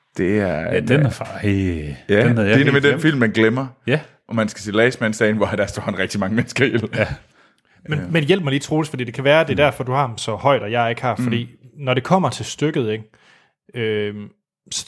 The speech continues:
Speaker 3: s-, ja, Die Hard, øh, et og to, synes jeg er, er rigtig f-, f-, fede actionfilm, det er slet ikke det. Øh, Fifth Element, men den har jeg nok et eller andet sted i samme bog, som sådan noget som Harrison
Speaker 1: Mm.
Speaker 3: Ford og Star Wars og Indiana Jones.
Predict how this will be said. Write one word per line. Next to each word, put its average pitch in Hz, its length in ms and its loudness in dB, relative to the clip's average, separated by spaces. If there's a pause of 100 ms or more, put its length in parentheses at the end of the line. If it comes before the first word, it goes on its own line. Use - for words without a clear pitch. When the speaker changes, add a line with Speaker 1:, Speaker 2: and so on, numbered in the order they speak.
(140)
Speaker 3:
s-, - 80 -20 (720)
ja, 165 200 4 (300)
Die 147 180 2
Hard, 127 400 0
øh, 107 200 -6
et 143 180 0
og 135 80 0
to, 147 220 -6
synes 127 260 -8
jeg 120 80 -2
er, 101 280 -8
er 117 140 -10
rigtig 151 220 0
f-, - 340 -14
f-, 120 240 -12
fede 185 440 0
actionfilm, 143 420 -2
det 110 60 -8
er - 20 -16
slet 151 120 4
ikke 147 180 2
det. 165 80 0 (480)
Øh, 120 240 0
Fifth 175 320 2
Element, 156 520 2 (380)
men 143 240 0
den 156 120 0
har 147 120 0
jeg 156 100 2
nok 139 340 -2
et 170 80 4
eller 156 120 2
andet 123 100 -2
sted 135 220 0
i 131 40 -2
samme 127 300 -4
bog, 127 280 0
som 107 140 -14
sådan 123 100 -14
noget 113 140 -10
som 101 240 -14
Harrison 107 280 -2
Speaker 1:
Mm. 107 60 -8
Speaker 3:
Ford 123 180 -2
og 117 60 -6
Star 120 300 0
Wars 101 340 -8
og 101 200 -12
Indiana 123 280 2
Jones. 147 300 2